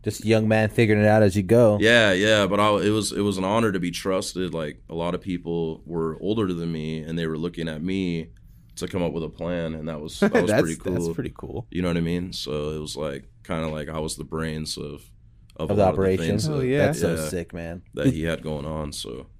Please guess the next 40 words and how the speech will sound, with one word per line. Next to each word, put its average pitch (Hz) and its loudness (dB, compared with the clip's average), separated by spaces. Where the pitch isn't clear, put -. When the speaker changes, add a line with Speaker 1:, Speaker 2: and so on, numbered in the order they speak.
Speaker 3:
Did 139 0
you, 175 8
um, 123 4
before, 147 2
did 120 0
you 139 8
always 131 6
have 127 4
a 113 6
love 104 2
for 117 4
hip 117 4
hop 127 2
and 127 -6
rap, 123 4
or, 113 4
like, 95 6
was 95 0
there 95 0
s-, - -12
a 98 -2
music 101 0
before 107 2
that, 117 4
or, - 2
like, 90 2
how 113 2
did 113 0
you 95 0
get 104 4
into, 104 0
like, 73 -6
hip - -4
hop? - -4
Speaker 2:
Yeah, 147 6
yeah. 131 4
I 110 4
always 165 0
had 143 -4
a, 95 0